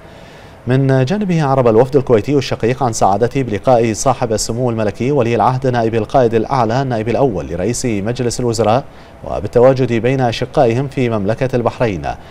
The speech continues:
كما عبر عن شكره وتقديره لما لقيه من حفاوة استقبال ومشاركة في الاحتفال بهذا الحدث الهام للناقلة الكويتية الوطنية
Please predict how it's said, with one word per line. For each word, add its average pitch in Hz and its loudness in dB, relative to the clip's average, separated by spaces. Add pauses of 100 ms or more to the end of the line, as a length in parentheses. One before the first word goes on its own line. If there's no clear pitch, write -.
(220)
كما 76 -8
عبر 113 0
عن 107 2
شكره 135 -2
وتقديره 127 2
لما 131 -2
لقيه 123 0
من 135 -4
حفاوة 117 2
استقبال 123 2
ومشاركة 113 0
في 95 -6
الاحتفال 135 0
بهذا 123 0
الحدث 123 0
الهام 117 -2 (460)
للناقلة 92 -2
الكويتية 113 0
الوطنية 104 -2